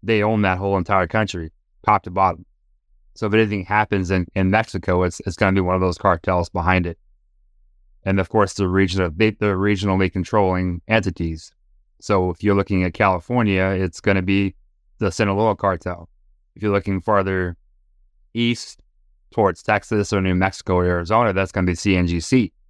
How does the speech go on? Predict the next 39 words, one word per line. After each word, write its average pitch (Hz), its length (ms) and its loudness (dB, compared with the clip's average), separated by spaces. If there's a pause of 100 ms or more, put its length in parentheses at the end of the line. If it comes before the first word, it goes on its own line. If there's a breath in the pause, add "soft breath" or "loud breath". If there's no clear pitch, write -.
(760)
that's 101 180 -2
moving 92 300 0
people. 82 440 -6 (720)
They're, 107 300 0
they're 107 140 0
gonna 110 140 0
be 104 60 2
the 98 120 0
source 101 300 0
of 87 180 -6
people 98 300 0
moving 92 600 2
or 90 360 -2
narcotics 95 460 0
moving 87 300 0
or 90 100 -2
arms 92 220 0
trafficking 92 440 0
happening. 87 460 -2 (420)
So 101 100 -4
if 85 60 -4
they're 113 140 2
gonna 117 140 -2
be 101 360 0 (180)
the, 95 280 0
the 95 60 -6
head 98 200 2
of 85 100 -2
that. 85 240 -8 (600)
So 107 120 -4
once 117 160 -2
you 139 80 2
identify 117 400 0
the 101 80 0
organization, 101 800 0 (1080)
you 104 100 -2
identify 101 600 0 (200)
keywords 107 560 0
that 98 260 0